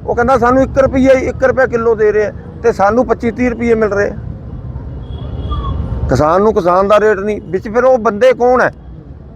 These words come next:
ਉਹ ਸਬਜ਼ੀ ਮਾਫੀਆ ਕੌਣ ਹੈ ਜਿਹੜਾ ਸਾਨੂੰ ਲੁੱਟ ਕੇ ਖਾ ਰਿਹਾ ਹੈ? ਮੇਰਾ ਕਿਸੇ ਨਾਲ ਕੋਈ ਲੜਾਈ ਨਹੀਂ, ਨਾ ਰੇਹੜੀ ਵਾਲਿਆਂ ਨਾਲ, ਸਭ ਨੇ ਮਿਹਨਤ ਕਰਨੀ ਹੈ, ਢਿੱਡ ਪਾਲਣਾ।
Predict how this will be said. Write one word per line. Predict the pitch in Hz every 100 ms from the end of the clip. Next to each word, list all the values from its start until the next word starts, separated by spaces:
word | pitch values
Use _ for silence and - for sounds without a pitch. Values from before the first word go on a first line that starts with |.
| -
ਉਹ | 220 247
ਸਬਜ਼ੀ | 220 214 240
ਮਾਫੀਆ | 247 233 214 226 247
ਕੌਣ | - 233 240
ਹੈ | 240
ਜਿਹੜਾ | 226 247
ਸਾਨੂੰ | - 202 220
ਲੁੱਟ | 208 202
ਕੇ | 180 196
ਖਾ | 151 147
ਰਿਹਾ | 160 185
ਹੈ? | - - - - - -
ਮੇਰਾ | 180 220 247
ਕਿਸੇ | 240 220 269
ਨਾਲ | 269 254
ਕੋਈ | 254
ਲੜਾਈ | 277 254 240 240
ਨਹੀਂ, | 247
ਨਾ | 240 233
ਰੇਹੜੀ | 240 262
ਵਾਲਿਆਂ | 247 233 226
ਨਾਲ, | 226 220 208
ਸਭ | 214 262
ਨੇ | 262
ਮਿਹਨਤ | 233 254 240
ਕਰਨੀ | 226 220 233
ਹੈ, |
ਢਿੱਡ | 247 254 190
ਪਾਲਣਾ। | 175 185 160 131